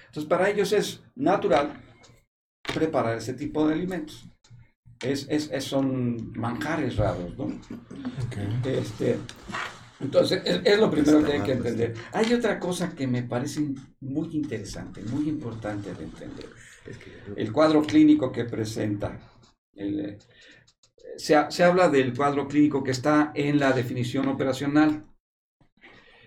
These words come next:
Speaker 1: Pero ha-, hay varias investigaciones interesantes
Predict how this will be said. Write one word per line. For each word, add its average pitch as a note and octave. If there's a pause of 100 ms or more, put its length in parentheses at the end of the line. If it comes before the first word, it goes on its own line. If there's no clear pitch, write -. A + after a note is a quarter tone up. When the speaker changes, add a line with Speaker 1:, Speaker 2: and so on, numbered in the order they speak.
(760)
Speaker 1:
Pero D3
ha-, -
hay F3+
varias F3+
investigaciones B2+
interesantes B2